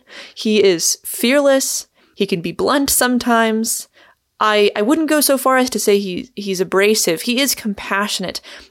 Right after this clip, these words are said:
but essentially he is a down-to-earth and energetic man.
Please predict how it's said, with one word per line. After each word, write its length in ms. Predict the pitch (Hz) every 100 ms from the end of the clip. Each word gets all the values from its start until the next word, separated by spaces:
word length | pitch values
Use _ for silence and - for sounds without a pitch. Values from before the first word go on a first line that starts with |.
| _
but 420 | 220 208 - - -
essentially 480 | 208 277 285 269 269
he 160 | 240 220
is 200 | 202 -
a 120 | 185
down-to-earth 1080 | 160 208 214 233 226 - 185 185 190 - - _ _ _ _
and 200 | - 170 -
energetic 840 | 214 214 202 160 196 180 - - - _
man. 420 | 180 165 - 240